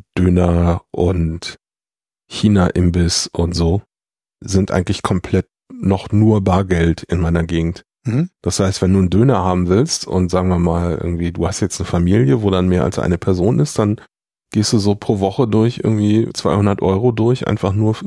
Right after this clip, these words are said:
Speaker 1: so, die du halt Bargeld brauchst, um
Speaker 2: Um mal zum Imbiss zu holen.
Speaker 1: um mal zum Imbiss zu laufen, ja. Und, und das ist halt echt scheiße, ja. Und auf der anderen Seite,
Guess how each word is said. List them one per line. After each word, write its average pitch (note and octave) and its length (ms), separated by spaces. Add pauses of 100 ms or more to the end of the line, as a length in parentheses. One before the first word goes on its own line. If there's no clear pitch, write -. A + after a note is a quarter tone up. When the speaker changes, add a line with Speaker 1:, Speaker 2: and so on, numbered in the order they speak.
Speaker 1:
so, G2+ 280
die G#2 180
du G#2 180
halt F#2+ 160
Bargeld G2 360
brauchst, F#2+ 340
um G#2+ 140
Speaker 2:
Um G#2+ 60
mal A#2+ 100
zum D3 160
Imbiss B2 280
zu C3 100
holen. A#2 180
Speaker 1:
um A2 120
mal G#2 120
zum B2+ 200
Imbiss D3 260
zu A2 100
laufen, F#2 340
ja. A2 120
Und, F#2 420
und F#2 520 (180)
das F2 220
ist - 200
halt G2+ 500 (760)
echt - 500
scheiße, C3+ 440
ja. G2 100
Und E2+ 140
auf - 100
der - 140
anderen D3+ 320
Seite, G#2+ 460